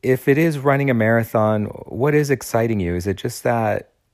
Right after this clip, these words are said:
you know, that feeling of, "Wow, you know, I ran all the way, all day long,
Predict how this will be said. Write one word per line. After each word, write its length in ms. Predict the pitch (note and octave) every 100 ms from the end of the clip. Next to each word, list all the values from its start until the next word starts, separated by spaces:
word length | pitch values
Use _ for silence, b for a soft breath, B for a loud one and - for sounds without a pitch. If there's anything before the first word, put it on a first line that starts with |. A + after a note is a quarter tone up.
| _ _ _ _ _
you 140 | - A2
know, 120 | G2+
that 180 | F#2+ D#2
feeling 540 | - A2 G#2 A2+ A2+
of, 440 | G2 F#2+ F#2 F#2 G2+
"Wow, 420 | - G#2+ G2+ F#2+
you 120 | F2+
know, 120 | F2+
I 100 | F#2
ran 640 | F2 F2+ G2 G2 F#2+ F#2 G2 _ _ _ _ _ _ _ -
all 260 | F2 G2+
the 80 | G2
way, 320 | F#2+ F#2+ F#2
all 240 | F2+ F#2 G2
day 220 | G2 F#2
long, 500 | F2+ F2+ F2+ F2+